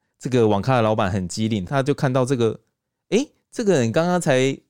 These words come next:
跟我说哪里有电脑可以用啊什么，我还带他去那个后面的电脑，那个指那个电脑给他用这样子。结果没想到看到下一幕，就看到他出现在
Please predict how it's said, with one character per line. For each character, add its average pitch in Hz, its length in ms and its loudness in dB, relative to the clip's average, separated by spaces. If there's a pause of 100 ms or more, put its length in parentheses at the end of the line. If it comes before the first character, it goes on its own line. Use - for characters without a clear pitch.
(300)
跟 170 100 -2
我 131 160 2
说 147 220 0
哪 131 100 -2
里 127 80 -2
有 117 80 0
电 123 160 -2
脑 95 140 -4
可 127 120 -6
以 107 120 -2
用 113 160 -2
啊 95 100 -4
什 - 80 -8
么， 92 80 -6
我 90 100 0
还 95 80 2
带 120 220 0
他 117 160 2
去 113 340 -6 (120)
那 135 120 -6
个 110 80 0
后 131 140 0
面 117 160 0
的 104 140 2
电 113 160 0
脑， 95 200 0 (160)
那 123 160 -8
个 104 140 0
指 92 300 -4
那 107 80 -2
个 107 80 -2
电 101 160 0
脑 85 100 -2
给 - 120 -6
他 101 140 0
用 101 220 -2
这 92 80 -4
样 92 160 -4
子。 85 140 -14 (340)
结 147 100 -2
果 127 60 2
没 107 100 2
想 117 120 2
到 107 80 2
看 113 200 -2
到 107 240 0
下 113 180 -2
一 104 60 -2
幕， 107 120 -4
就 110 140 -4
看 107 160 -2
到 101 140 0
他 113 140 -4
出 - 140 -6
现 101 160 -2
在 98 140 -2